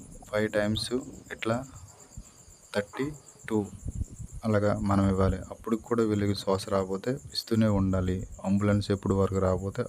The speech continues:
అప్పుడు వరకే. ఎప్పుడైనా ఎవరికైనా సీపీఆర్ ఇచ్చేటప్పుడు అంబులెన్స్లోటే పంపించాలి. ఎందుకంటే వాళ్ళకి ఎక్కువ ఫెసిలిటీస్ ఉంటాయి కాబట్టి అంబులెన్స్లోటే వాళ్ళ, వాళ్ళ చేతే మనము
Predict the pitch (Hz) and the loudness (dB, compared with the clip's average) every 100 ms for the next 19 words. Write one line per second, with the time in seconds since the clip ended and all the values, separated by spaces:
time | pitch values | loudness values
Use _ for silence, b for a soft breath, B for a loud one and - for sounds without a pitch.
0 | 101 - 95 95 95 90 B B B B | -2 0 2 2 0 -2 B B B B
1 | B - 95 - 110 110 113 101 98 95 | B -16 -14 0 4 4 4 4 2 2
2 | 107 101 - 98 98 95 92 92 92 98 | 2 2 0 0 2 2 0 2 2 2
3 | 120 123 98 98 101 107 107 107 107 104 | 0 -4 -4 0 4 6 4 2 2 2
4 | 98 117 151 - - 104 98 98 92 92 | 2 0 0 -4 -6 -4 0 -2 -2 -4
5 | 92 98 98 107 110 104 113 156 B B | -4 -2 -2 0 0 0 0 -2 B B
6 | B B B B - 98 98 101 101 104 | B B B B -6 -4 -4 -6 -14 -8
7 | - 101 104 98 104 101 98 98 95 92 | -6 -4 -6 -6 -6 -4 -2 -2 0 2
8 | 95 - 101 104 - 98 98 98 98 101 | 2 0 -10 -12 -2 0 0 -2 -6 -8
9 | 139 110 92 92 95 98 95 95 95 101 | -6 -4 0 0 2 0 0 -2 -4 -6
10 | 98 98 139 143 104 101 127 180 | -6 -6 -4 -4 0 2 2 0